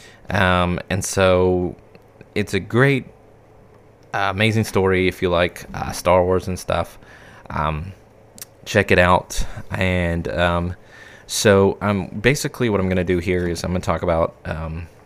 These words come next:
issue fifty-five here. Um, and so this picks up, uh, a few years after issue fifty-four, I believe. I think it's a few years. I'm not for sure the timing now that I think about it. Um, so we, s-,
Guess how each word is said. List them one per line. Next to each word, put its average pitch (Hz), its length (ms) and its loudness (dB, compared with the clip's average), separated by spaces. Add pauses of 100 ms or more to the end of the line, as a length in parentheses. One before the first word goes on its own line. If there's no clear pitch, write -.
(920)
issue 107 280 2
fifty-five 107 560 0
here. - 300 -10 (520)
Um, 85 560 -4
and 82 300 -6
so 90 180 0
this 85 240 -2
picks - 320 -4
up, 90 280 0 (160)
uh, 67 280 -10
a - 80 -14
few 107 280 -4
years 92 640 -4 (460)
after 92 640 -4
issue 95 260 -2
fifty-four, 87 640 -2
I - 40 0
believe. 87 500 -4 (440)
I - 60 -14
think 95 180 -6
it's - 120 -12
a - 40 -16
few - 140 -10
years. - 320 -10 (580)
I'm 85 200 -4
not 82 140 -4
for - 100 -8
sure 85 160 -4
the 82 100 -4
timing 80 460 -6 (160)
now 78 140 -8
that - 20 -8
I 73 100 -10
think 82 160 -8
about 76 200 -10
it. - 640 -18
Um, 98 400 2
so 98 340 2
we, 95 100 2
s-, - 260 -6